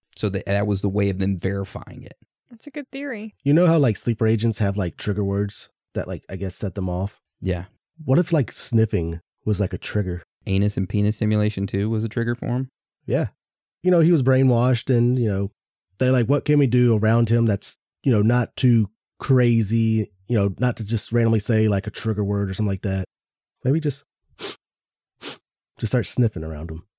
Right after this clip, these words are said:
Speaker 3: Okay, no, that would be kinda weird. Just, just to go up to someone, just trigger 'em.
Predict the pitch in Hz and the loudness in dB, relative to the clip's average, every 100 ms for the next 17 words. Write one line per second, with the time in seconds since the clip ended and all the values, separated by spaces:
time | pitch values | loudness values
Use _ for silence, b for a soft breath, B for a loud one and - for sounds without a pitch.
0 | _ _ _ 110 101 95 95 92 95 - | _ _ _ -6 -2 0 2 0 -2 -6
1 | - - 143 147 127 113 113 127 104 107 | -14 -2 0 2 2 2 2 2 2 2
2 | 92 - _ _ _ _ _ - 135 135 | 0 -6 _ _ _ _ _ -4 0 2
3 | 131 - 123 113 107 - 107 117 104 92 | 0 0 2 4 2 0 -2 0 0 -2